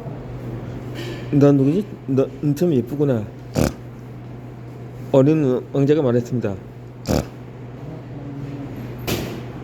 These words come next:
"난 여우야." 이 여우는 말했습니다. "이리 와서 나하고 놀자. 난,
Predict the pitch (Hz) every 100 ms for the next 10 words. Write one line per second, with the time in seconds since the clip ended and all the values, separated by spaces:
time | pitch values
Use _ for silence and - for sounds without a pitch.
0 | - - - 139 139 160 143 120 120 131
1 | 139 101 95 - - - - - - -
2 | - - - - - - - - - -
3 | - - 135 131 135 156 170 160 117 120
4 | - 120 107 98 - - - - - -
5 | - - - - - - - - - -
6 | - 127 123 - 123 - 131 131 131 123
7 | 131 135 143 127 123 123 120 123 123 127
8 | - - - - - - 151 151 151 156
9 | 156 160 139 147 147 139 131 135 110 117
10 | - - - - - - - 135 143